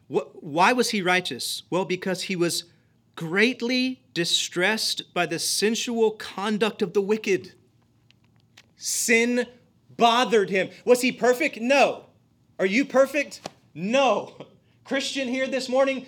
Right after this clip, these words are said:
do, do you have all your ducks in a row? No. Does your pastor have it all put together? No. But there must be in us a, a distressing and anguishing over our own sin and also over the sin of our culture.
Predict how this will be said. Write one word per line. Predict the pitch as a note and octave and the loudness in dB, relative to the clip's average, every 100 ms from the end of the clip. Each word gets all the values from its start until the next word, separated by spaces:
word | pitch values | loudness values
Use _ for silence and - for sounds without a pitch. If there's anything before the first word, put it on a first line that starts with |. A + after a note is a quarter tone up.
| - | -8
do, | G#3+ G#3 | -8 -6
do | A3+ | -6
you | A3+ D4+ | -2 0
have | D4+ B3+ | 2 4
all | C4+ C#4 | 2 2
your | C4 | -2
ducks | B3+ C4+ C#4 | -2 -4 -6
in | B3 | -4
a | |
row? | B3 C4 C4 - - | -2 0 -2 -4 -16
No. | D3+ F#3 A#3 B3 G3 D3 - - _ - | -10 -4 2 4 4 2 -8 -20 _ -4
Does | G#3+ G#3+ | -2 -2
your | B3+ | -2
pastor | A3+ B3+ C4+ - B3+ | 2 2 2 -4 0
have | A#3+ C4 | 2 2
it | A#3+ | 2
all | B3+ | 0
put | B3 C4 - | 0 -2 -2
together? | A3+ B3+ C4+ C4 B3+ - | -4 -2 -2 -4 -6 -14
No. | D#3+ G3 A#3 B3 A#3 G3+ D#3+ - - _ _ _ _ _ _ _ _ _ _ - | -10 -4 2 6 8 6 4 -6 -16 _ _ _ _ _ _ _ _ _ _ -4
But | G#3 G#3+ | -2 0
there | A3 | -2
must | G#3 B3 C#4 G#3 | -2 -2 -2 -4
be | B3+ A3+ A3+ | -2 0 0
in | A#3 | 0
us | F#3 - | -2 0
a, | G#3 G3+ E3+ - _ _ - | 0 0 -2 -10 _ _ -4
a | G#3+ E3+ | -2 -2
distressing | A3 G#3 - - - B3 C4 C4 C4 A#3 F#3 D#3+ | -6 -4 -4 -6 -6 -4 0 0 -2 -4 -6 -6
and | G#3 G#3 | -8 -8
anguishing | A3+ B3+ C#4 A#3 A3 G#3+ G3 | -6 -4 -4 -4 -4 -6 -4
over | G#3 G#3+ G#3+ G#3+ | -4 -2 -4 -4
our | F3 - | -4 -4
own | G#3+ C#4 C#4 | -4 -2 -6
sin | - C4 C4+ C4+ - - G3 | -6 -4 -4 -6 -14 -12 -8
and | G#3 | -2
also | F#3+ B3 C4+ B3 - | 0 0 0 0 2
over | A3+ A3+ | 0 0
the | G3 | -4
sin | G#3+ - A#3+ A#3+ | -6 -4 -4 -2
of | G3+ G3+ | -4 -2
our | F#3+ | -4
culture. | - G#3 G3+ F#3 B2 | -6 -8 -8 -10 -10